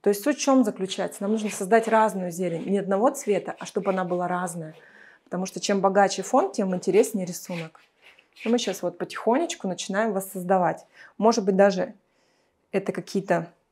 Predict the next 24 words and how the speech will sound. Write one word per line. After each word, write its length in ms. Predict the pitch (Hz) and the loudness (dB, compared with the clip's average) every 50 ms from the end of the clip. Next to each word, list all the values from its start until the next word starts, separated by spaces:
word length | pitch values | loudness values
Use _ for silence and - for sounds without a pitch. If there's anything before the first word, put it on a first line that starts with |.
| _ _ - | _ _ -4
разбеленные 720 | - 196 185 180 175 208 190 190 175 165 165 170 170 170 | 0 0 0 4 4 6 6 6 4 4 0 -2 -4 -6
оттенки, 420 | 165 - - 185 175 175 - - | -6 -6 -6 -8 -8 -8 -8 -8
да, 180 | 196 185 190 220 | -6 -6 -4 -2
будут. 360 | 233 214 196 185 - - - - _ _ _ _ _ _ _ | -2 -4 -4 -6 -10 -14 -20 -20 _ _ _ _ _ _ _
Вот 140 | - - - | -16 -16 -14
щас 160 | - 185 - | -14 -16 -16
я 60 | - - | -14 -10
прям 200 | - 180 170 170 | -8 -8 -6 -6
мастихином 580 | 175 175 - - - - 233 247 254 220 196 - - - - - - - - - - - - - | -10 -10 -12 -12 -8 -2 0 2 2 2 0 -2 -10 -16 -16 -16 -18 -18 -20 -16 -14 -14 -12 -6
разбеляю. 680 | - 185 190 185 185 180 196 185 185 170 165 165 165 165 - - - - _ _ _ _ _ _ - - - - - - - - - - - - - | -2 0 0 0 2 2 2 2 2 0 -2 -6 -8 -10 -16 -20 -20 -20 _ _ _ _ _ _ -20 -20 -20 -20 -20 -20 -20 -20 -16 -16 -14 -6 0
И 100 | 339 285 | 2 4
вот 240 | 233 208 190 - - - - - - _ _ _ - - - _ - - - - - - - - - - - - - - - _ _ - - - - - _ - | 4 4 2 2 0 -14 -16 -20 -20 _ _ _ -20 -20 -20 _ -20 -20 -20 -20 -20 -20 -20 -18 -18 -18 -16 -16 -20 -20 -20 _ _ -20 -20 -20 -20 -20 _ -2
можете 300 | 208 208 214 214 - 220 | 0 0 0 0 -2 -2
какую-то 340 | 220 208 - 220 208 208 190 | -2 2 2 2 4 4 6
реку 320 | 185 196 226 226 - 233 | 8 10 8 8 8 0
показать, 540 | - - - - 202 175 180 180 175 170 170 | -2 -2 -4 -4 -4 -4 -2 -2 -2 -2 -6
да? 280 | 175 180 196 233 226 - _ _ _ _ _ _ _ _ _ _ - _ _ _ _ _ _ _ - | -8 -8 -8 -8 -10 -12 _ _ _ _ _ _ _ _ _ _ -20 _ _ _ _ _ _ _ -16
К-, 120 | - - | -16 -16
кто 320 | - - - 220 233 247 233 | -12 -4 2 2 2 2 2
что 260 | - - - 190 180 | -4 -8 -6 -6 -6
будет 300 | 165 170 175 165 175 - | -4 -6 -8 -10 -10 -10
показывать, 580 | - 170 165 - 170 165 160 160 156 160 170 170 | -10 -12 -8 -6 -8 -8 -8 -10 -12 -12 -10 -10
да? 200 | 180 208 254 262 - - - - - - _ _ _ _ _ _ _ _ _ _ _ _ _ _ _ _ _ _ _ _ _ - | -8 -10 -10 -12 -16 -20 -20 -20 -20 -20 _ _ _ _ _ _ _ _ _ _ _ _ _ _ _ _ _ _ _ _ _ -10
Мгм. 540 | 196 185 165 170 - 190 196 233 302 277 | -10 -10 -10 -10 -8 -4 -4 -4 -4 -4